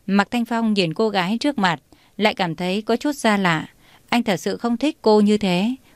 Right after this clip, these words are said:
quá mạnh mẽ, quá độc lập và quá lạnh lùng. "Em muốn lật lại vụ án mạng năm đó." "Y Hạ, em điên rồi sao? Chuyện đó xảy ra rất lâu rồi, em làm sao mà để lật lại?" "Không gì là không thể. Cứ cho là có thể,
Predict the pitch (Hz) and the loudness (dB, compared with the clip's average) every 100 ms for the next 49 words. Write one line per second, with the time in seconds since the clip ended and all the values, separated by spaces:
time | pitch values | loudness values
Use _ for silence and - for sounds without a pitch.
0 | - 202 185 247 214 180 175 214 277 _ | -2 2 2 0 -4 -4 -4 -4 -8 _
1 | _ _ 208 220 240 170 175 160 _ _ | _ _ 0 2 0 -2 -2 -4 _ _
2 | - 165 185 165 - 180 175 240 233 190 | -16 -2 0 0 -4 -4 -2 -2 -2 0
3 | 175 151 139 _ _ _ _ _ _ _ | 0 0 -4 _ _ _ _ _ _ _
4 | - 208 208 190 202 254 247 196 175 175 | -4 0 2 2 4 2 2 2 0 0
5 | 175 175 196 185 214 233 175 180 190 180 | -4 -2 -2 -2 0 -2 -2 -2 0 0
6 | 165 233 - _ _ _ _ _ - 214 | -2 -4 -8 _ _ _ _ _ -4 0
7 | 185 180 151 - _ - 202 202 196 185 | 0 0 -6 -10 _ -4 0 0 0 0
8 | 160 190 185 180 _ _ _ _ - 214 | 0 -2 -2 -4 _ _ _ _ 0 0
9 | 214 247 208 160 202 202 190 190 294 202 | 0 0 0 2 2 0 -2 -4 -2 0
10 | 208 202 190 170 147 139 - 220 190 160 | 0 0 2 0 0 -4 -4 -2 -2 -4
11 | 208 214 214 190 170 160 175 185 175 - | -4 -2 0 0 2 2 0 0 -2 -2
12 | 170 _ - - _ - - - 226 214 | -12 _ -20 -20 _ -20 -20 -4 0 2
13 | 185 165 - 208 202 151 135 _ _ _ | 2 0 -2 -2 -2 -2 -6 _ _ _
14 | _ _ _ 240 247 220 175 156 208 226 | _ _ _ 0 2 2 2 -2 -4 -2
15 | 175 | -2